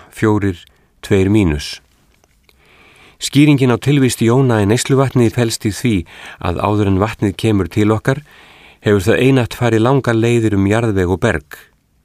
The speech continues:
Í jarðvegi og bergi eru efni sem innihalda jónir af ýmsu tagi og vatnið leysir til sín hluta af þessum jónum.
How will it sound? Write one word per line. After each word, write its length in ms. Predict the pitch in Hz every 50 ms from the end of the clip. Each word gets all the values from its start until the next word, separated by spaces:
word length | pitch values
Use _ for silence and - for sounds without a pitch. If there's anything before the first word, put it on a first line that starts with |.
| _ _ _ _ _ _ _
Í 140 | - 101 95 90
jarðvegi 460 | 98 101 104 101 104 110 110 101 95
og 120 | 90 82 -
bergi 400 | 95 98 107 101 - - 131 131 - _ - - - - - -
eru 160 | - 92 92 -
efni 320 | - 101 - - 101 98
sem 200 | - - 92 104 95
innihalda 400 | 101 104 101 98 101 95 85 92
jónir 460 | 90 90 92 98 104 104 104 101 92
af 80 | 85 80
ýmsu 320 | - 107 110 107 - 117
tagi 380 | 107 - 110 113 117 123 135 139 - _ - - - - - - - - _ _ -
og 140 | - 85 78
vatnið 320 | 95 104 98 - 107 98 98
leysir 300 | 107 113 - - 107 -
til 140 | - 120 110
sín 160 | - - 113 98
hluta 460 | 90 - 123 120 110 - 101 92 82
af 80 | 85
þessum 180 | 90 - 107 104
jónum. 400 | 107 113 104 90 80 73 69